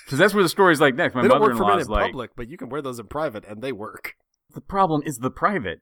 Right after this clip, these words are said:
Speaker 1: Like, that's just so junk accentuating. And it, it, it really just, like, calls it a package 'cause it's all wrapped up in, like, bright, colorful packaging. 'Cause these are all, like, stripes and
Speaker 2: Oh, yeah, there's no, there's no,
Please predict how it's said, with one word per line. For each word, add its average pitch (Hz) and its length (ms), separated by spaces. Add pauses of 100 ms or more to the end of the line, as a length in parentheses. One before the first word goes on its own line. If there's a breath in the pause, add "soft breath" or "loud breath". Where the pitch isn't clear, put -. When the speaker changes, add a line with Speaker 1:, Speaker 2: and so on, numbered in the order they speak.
Speaker 1:
Like, 110 360 (100)
that's - 420 (160)
just - 300
so 170 280
junk 175 320
accentuating. 107 960
And 175 200
it, 147 180
it, 147 100 (160)
it 135 220
really 170 300
just, - 200
like, 123 180 (300)
calls 147 240
it 156 80
a 127 60
package - 500
'cause 104 140
it's 117 140
all 151 180
wrapped 143 340
up 180 280
in, 127 180
like, 120 160 (180)
bright, 160 260
colorful 175 340
packaging. 170 400
'Cause - 160
these 208 180
are 180 160
all, 143 180
like, 110 220
stripes - 640
and 95 300 (260)
Speaker 2:
Oh, 208 120
yeah, 196 220
there's 127 260
no, 139 380
there's 127 240
no, 127 400